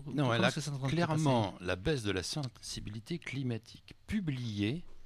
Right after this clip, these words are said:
Speaker 1: me semble un point crucial. Parce que, il y a encore quelques années, à la sort-, à la suite de la publication du rapport à R quatre,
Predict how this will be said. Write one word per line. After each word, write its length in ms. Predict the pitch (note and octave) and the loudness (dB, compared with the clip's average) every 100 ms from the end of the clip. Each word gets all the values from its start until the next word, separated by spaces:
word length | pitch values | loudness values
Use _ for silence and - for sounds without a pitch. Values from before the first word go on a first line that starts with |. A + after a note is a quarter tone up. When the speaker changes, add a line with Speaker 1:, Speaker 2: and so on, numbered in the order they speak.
| - - - - - - - _ _ G#2+ | -16 -20 -20 -20 -20 -20 -20 _ _ -12
Speaker 1:
me 100 | F#2 | -8
semble 480 | - C#3 C#3 G2+ - | -4 -2 -2 -2 -4
un 100 | F2+ | -6
point 280 | - C3 B2 - | -4 -6 -6 -8
crucial. 520 | - A2 - - - - - - _ _ _ _ - - - - - | -10 -8 -8 -10 -14 -20 -20 -20 _ _ _ _ -20 -20 -20 -20 -10
Parce 260 | G2 - - | -8 -6 -6
que, 300 | A#2 G#2 D#2 - | -4 -4 -6 -12
il 60 | E2 | -12
y 20 | |
a 60 | E2 | -8
encore 220 | F2+ - | -6 -2
quelques 420 | G#2+ - A#2 G2+ | -2 0 0 2
années, 380 | A#2 B2 B2 F#2 | 0 0 0 -2
à 40 | |
la 80 | E2+ | -4
sort-, 240 | - F#2 - | -6 -8 -8
à 140 | E2 D#2+ E2+ | -10 -8 -6
la 60 | E2 | -4
suite 360 | - B2 G2 | -2 -2 -4
de 60 | E2+ | -4
la 100 | D#2+ D2+ - - - - | -6 -6 -12 -18 -20 -10
publication 480 | A2 G#2 G#2 - | -6 -2 -2 -2
du 100 | G#2+ | 0
rapport 360 | F2 F2 G2 D#2 | 2 0 -2 -8
à 20 | |
R 240 | D#2 D#2 - | -8 -10 0
quatre, 400 | G3+ A3+ - | 4 4 2